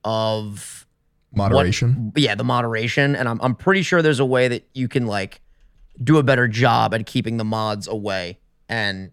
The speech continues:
Speaker 1: I definitely need to check that box and, and make that setting happen because I also wondered this too. I'm like, Why, why the fuck would they be coming after a,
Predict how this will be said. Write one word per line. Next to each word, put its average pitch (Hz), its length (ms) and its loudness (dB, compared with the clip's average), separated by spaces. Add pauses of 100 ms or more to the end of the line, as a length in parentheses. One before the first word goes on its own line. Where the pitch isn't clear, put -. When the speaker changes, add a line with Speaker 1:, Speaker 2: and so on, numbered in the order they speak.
Speaker 1:
I 120 140 -2
definitely 131 320 0
need 123 160 -4
to - 40 -8
check - 280 -2
that 113 220 0
box 110 360 -2
and, 98 260 -6
and 90 160 -8
make 101 160 -4
that 101 140 -6
setting 101 240 -6
happen 101 340 -4
because 101 340 -8 (420)
I 147 80 2
also 190 260 4
wondered 143 320 4
this 120 240 -4
too. 135 180 4
I'm 127 160 2
like, 123 200 2
Why, 160 640 2 (1040)
why 190 200 4
the 339 80 2
fuck 240 300 0
would 175 100 4
they 139 80 6
be 135 100 4
coming 156 320 2
after 127 640 2 (380)
a, 131 120 2